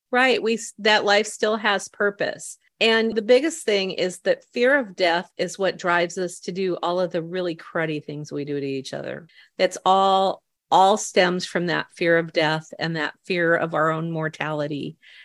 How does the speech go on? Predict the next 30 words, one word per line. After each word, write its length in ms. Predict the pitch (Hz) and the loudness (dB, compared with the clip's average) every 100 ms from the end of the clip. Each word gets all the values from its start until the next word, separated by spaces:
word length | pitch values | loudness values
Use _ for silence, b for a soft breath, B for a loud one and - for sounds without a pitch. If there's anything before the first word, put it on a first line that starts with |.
| b b - | b b -2
And 520 | 175 175 170 175 175 - _ | 2 4 4 2 -2 -6 _
I 380 | - 180 185 - - | 6 6 6 2 -4
wish, 960 | 196 190 190 220 240 - - - - _ - | -8 -6 2 2 2 -2 -6 -8 -10 _ -10
my 260 | 185 175 180 | 0 0 0
fondest 480 | - 190 196 196 180 | 0 0 2 0 0
wish 240 | 175 175 | 0 0
is 260 | - 175 - | -6 -6 -4
that 160 | - | -6
people 300 | - 180 175 | -4 -6 -6
could 220 | 170 160 | -6 -8
see 600 | 160 - 190 175 156 147 - B B _ | -8 -10 -4 -2 -2 -4 -10 B B _
how 200 | 190 175 - | -2 -2 -4
infinite 520 | 165 160 175 170 175 | -8 -4 -4 -4 -4
they 140 | 170 | -6
truly 460 | 160 - 165 160 151 | -6 -6 -4 -2 -2
are 500 | 151 160 - 165 165 _ _ _ | -2 -4 -6 -8 -12 _ _ _
and 120 | - 208 | -2 0
that 140 | 214 | 0
they 120 | 208 | -2
do 200 | 190 190 | 0 0
go 140 | 196 156 | 0 -4
on 420 | 147 151 147 160 | -2 -4 -6 -6
and 160 | 160 | -6
their 180 | 165 180 180 | -4 -4 -4
consciousness 760 | - 196 202 185 185 - 143 - | -2 0 0 -2 -4 -6 -6 -4
goes 280 | 147 147 | -6 -4
on 420 | 160 147 147 151 160 b b b | -4 -4 -4 -6 -10 b b b
and 220 | 175 185 | 0 2
that, 160 | 180 - | 2 0
that 300 | 180 190 180 | -2 2 2